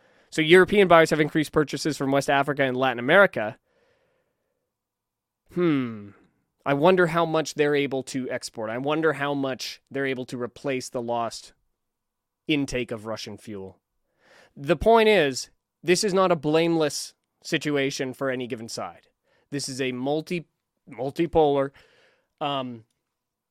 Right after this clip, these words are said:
a co-, a conflict that has decision-making on both sides, resulting in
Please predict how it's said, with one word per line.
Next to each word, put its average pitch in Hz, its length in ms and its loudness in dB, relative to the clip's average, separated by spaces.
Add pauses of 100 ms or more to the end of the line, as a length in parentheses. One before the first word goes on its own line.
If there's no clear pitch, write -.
(580)
a 165 80 0
co-, 196 160 -2
a 165 80 2
conflict 180 540 0
that 147 100 0
has 139 140 -4
decision-making 165 800 -2
on 147 100 0
both 143 220 -2
sides, 139 400 -2
resulting 135 480 -4
in 123 400 -8